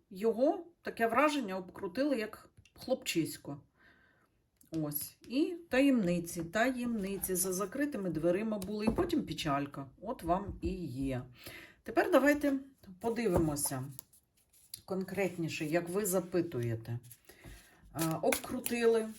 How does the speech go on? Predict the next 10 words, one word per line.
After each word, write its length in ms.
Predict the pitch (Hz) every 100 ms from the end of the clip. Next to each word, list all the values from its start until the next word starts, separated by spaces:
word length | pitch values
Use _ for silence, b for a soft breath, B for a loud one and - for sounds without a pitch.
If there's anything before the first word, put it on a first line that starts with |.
| -
обманули, 760 | - 185 202 214 208 196 190 185
чи 220 | 185 -
свідомо 540 | - 208 190 196 196 190
зробив, 560 | 175 170 156 170 165 - _
робив 580 | - - 180 180 185 175
злочини. 580 | 143 143 135 - 120 120 - - -
І 60 |
так, 400 | 135 151 113 - - _ _ _ - - _ -
одна 340 | 190 190 180
сторона: 520 | - - 151 135 127